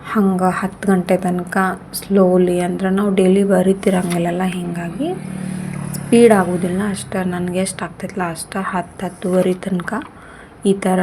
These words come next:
ನೋಡತ್ತಿರ್ಬೋದು ನೀವು. ನಂಬರ್ಸ್ನು ಹಾಕಿನಿ, ಹಾಕಿ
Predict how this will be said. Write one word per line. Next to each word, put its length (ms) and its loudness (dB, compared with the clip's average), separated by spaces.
ನೋಡತ್ತಿರ್ಬೋದು 840 -2
ನೀವು. 240 -4
ನಂಬರ್ಸ್ನು 760 0
ಹಾಕಿನಿ, 560 -4
ಹಾಕಿ 680 -2